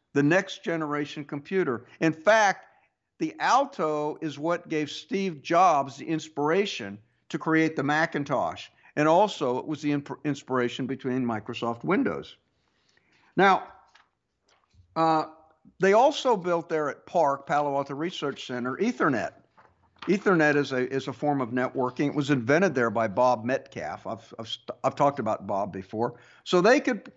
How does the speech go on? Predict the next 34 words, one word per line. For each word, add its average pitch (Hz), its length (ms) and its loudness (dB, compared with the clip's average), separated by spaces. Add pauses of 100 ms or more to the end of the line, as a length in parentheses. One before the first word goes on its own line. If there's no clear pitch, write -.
he 262 120 4
could 262 160 0
plug 196 240 2
one 220 220 2
laser 233 400 0
printer 151 400 -8
into 151 400 -12
the 175 80 -4
entire 185 420 2
network, 143 560 -4 (560)
and 170 340 2
people 202 380 -4
could 156 240 -6
print 202 300 0 (300)
to 160 100 -2
that 160 360 4
laser 190 380 -4
printer 131 420 -6
from 147 240 -2
any 156 200 0
computer 151 440 -2
on 135 120 0
the 131 80 -2
network. 120 480 -4 (420)
And 185 400 4
it 208 160 -4
would, 247 320 -8
it 196 180 -4
would, 208 240 -8 (160)
uh, 185 260 2
print, 190 600 -2
uh, 160 360 4 (100)
fast 220 380 2
enough 202 420 0